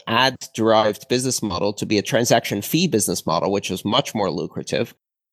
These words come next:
and puts them at the center of payments with a two billion user base, retail banks are f-, I mean, at this <laughs> point,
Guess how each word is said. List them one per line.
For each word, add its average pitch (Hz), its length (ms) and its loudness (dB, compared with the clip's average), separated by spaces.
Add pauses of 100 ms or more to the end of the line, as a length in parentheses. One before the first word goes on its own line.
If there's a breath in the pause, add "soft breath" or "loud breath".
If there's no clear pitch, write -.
and 117 320 4
puts 143 220 0
them 139 120 2
at 127 100 0
the - 60 -2
center 127 640 4
of 104 540 4
payments 131 640 2
with 104 420 4 (120)
a 110 60 0
two 151 220 4
billion 120 460 2
user 127 400 2
base, 76 320 -2 (280)
retail 123 380 2
banks 104 340 2
are 110 40 0
f-, - 80 -4 (680)
I - 80 2
mean, 143 180 6
at 156 160 0
this - 120 0
<laughs> - 40 -8
point, - 460 2